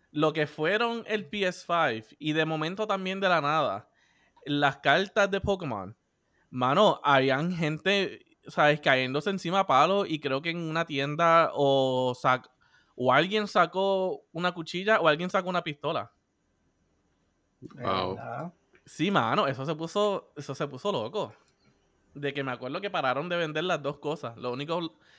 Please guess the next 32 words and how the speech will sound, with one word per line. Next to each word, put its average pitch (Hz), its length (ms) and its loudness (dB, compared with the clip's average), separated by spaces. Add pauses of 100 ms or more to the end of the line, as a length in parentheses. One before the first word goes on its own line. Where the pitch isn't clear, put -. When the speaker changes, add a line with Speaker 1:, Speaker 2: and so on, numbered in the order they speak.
(200)
Speaker 1:
el 143 160 -2
P 156 200 -2
S 160 160 -4
five, 208 280 4 (140)
lo 151 300 2
único 160 320 0
que 180 80 -4
podía 175 240 0
hacer 175 260 -2
es 196 260 -6 (340)
comprarlo 165 680 2
online 220 480 0
y 175 80 -6
recogerlo 131 500 -2
ahí. 98 160 -6 (1300)
Y 139 120 -2
esas 139 160 -4
todavía 160 240 4
son 165 160 -4
las 165 100 0
opciones 127 380 -8
que 113 120 -8
hay. - 140 -12 (2500)
De 135 100 -6
que 127 120 -8
se 135 120 -2
Speaker 2:
¿Verdad? 120 220 2
Speaker 1:
puso 185 260 2
la 180 160 0
cosa 139 220 -2
bien 131 180 0
salvaje. 135 720 -4